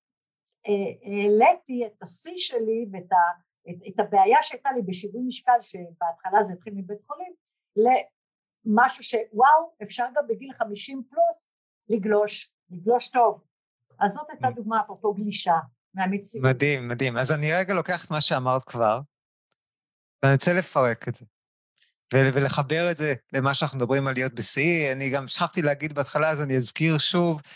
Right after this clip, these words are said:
Speaker 2: שביום רביעי נפתח קורס, כן, שיהיה סביב הנושא להיות בשיא, אז המפגש הראשון בקורס יהיה בהירות הכוונה.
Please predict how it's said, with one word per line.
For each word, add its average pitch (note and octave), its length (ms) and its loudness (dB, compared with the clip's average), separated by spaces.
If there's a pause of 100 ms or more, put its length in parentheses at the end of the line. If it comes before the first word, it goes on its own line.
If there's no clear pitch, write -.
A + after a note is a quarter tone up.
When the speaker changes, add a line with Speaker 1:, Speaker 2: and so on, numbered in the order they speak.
(160)
Speaker 2:
שביום D3+ 380 2
רביעי F3 300 0
נפתח F3 440 -2
קורס, F#3 480 2
כן, C#3 220 0
שיהיה C#3 200 2
סביב C#3 180 0
הנושא B2+ 280 2
להיות B2 260 -2
בשיא, B2+ 340 2
אז C#3+ 80 -2
המפגש C3+ 480 0
הראשון G3+ 300 2
בקורס F#3+ 380 2
יהיה F3+ 100 0
בהירות C#3 360 0
הכוונה. A2 400 -2